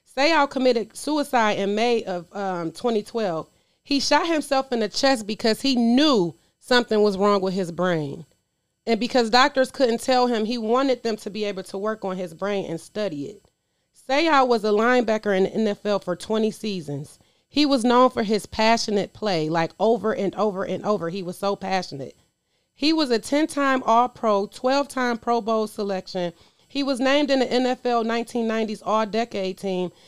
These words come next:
and, when is, and was elected into the Hall of Fame in twenty fifteen. It's sad that Seau wasn't elected into the Hall of Fame until he was already gone.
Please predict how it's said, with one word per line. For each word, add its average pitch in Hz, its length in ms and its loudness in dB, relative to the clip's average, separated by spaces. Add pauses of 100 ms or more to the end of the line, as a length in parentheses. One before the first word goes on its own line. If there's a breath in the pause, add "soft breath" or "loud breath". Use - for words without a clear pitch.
(160 soft breath)
and, 240 140 0
when 233 140 4
is, 214 120 -2 (160)
and 226 160 4
was 233 140 2
elected 226 420 2
into 214 240 -2
the 196 120 0
Hall 214 220 0
of 214 100 -6
Fame 220 260 0
in 185 80 -2
twenty 214 300 -4
fifteen. 180 640 -8 (560)
It's 254 220 -2
sad 311 520 0
that 214 200 0
Seau 254 560 2
wasn't 202 320 0
elected 202 360 0
into 190 220 -4
the 180 100 -2
Hall 190 240 0
of 185 100 -4
Fame 214 460 0
until 175 800 -2 (600)
he 269 180 -6
was 254 160 -2
already 254 300 2
gone. 202 440 -2